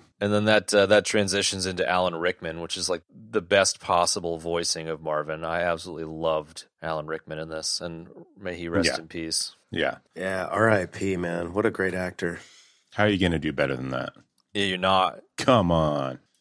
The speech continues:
Speaker 1: But he's just so perfect. He has that whingy voice kind of already. I think touching on what you said a second ago, Benny, Trillian was very, very flat, and non-eventful as a character in the, in the book, but Zooey Deschanel really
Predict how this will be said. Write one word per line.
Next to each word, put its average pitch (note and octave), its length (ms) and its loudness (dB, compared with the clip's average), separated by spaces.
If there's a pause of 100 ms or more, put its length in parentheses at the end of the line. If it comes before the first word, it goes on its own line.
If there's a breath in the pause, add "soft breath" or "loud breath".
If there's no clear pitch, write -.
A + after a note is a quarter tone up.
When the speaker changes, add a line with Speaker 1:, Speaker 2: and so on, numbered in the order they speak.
Speaker 1:
But A#2 100 -10
he's C#3 180 -2
just - 280 -2
so B2 300 0
perfect. - 640 -4 (300)
He B2+ 140 -2
has C3 320 6
that G2+ 160 8
whingy G2+ 440 0
voice F#2 360 2
kind G2 180 2
of F2+ 80 0
already. E2 540 0 (420)
I G#2+ 80 8
think A#2+ 320 2
touching G#2+ 320 4
on F2 80 2
what F2 120 2
you F2+ 60 -2
said F#2 200 2
a F2 60 0
second F#2+ 340 4
ago, E2+ 200 0
Benny, E2+ 600 -2 (200)
Trillian G2+ 600 2
was F#2 160 -2
very, F#2 320 4
very F2 260 0
flat, E2 520 2 (220)
and E2+ 420 -8 (140)
non-eventful E2 840 -2
as E2 120 -4
a E2+ 40 -10
character E2+ 480 -4
in E2 120 -6
the, E2 180 -6 (720 loud breath)
in F2 80 -6
the F2 80 -4
book, F2 240 -4
but F2 140 -4
Zooey F2 260 2
Deschanel E2+ 400 -4
really E2 220 -4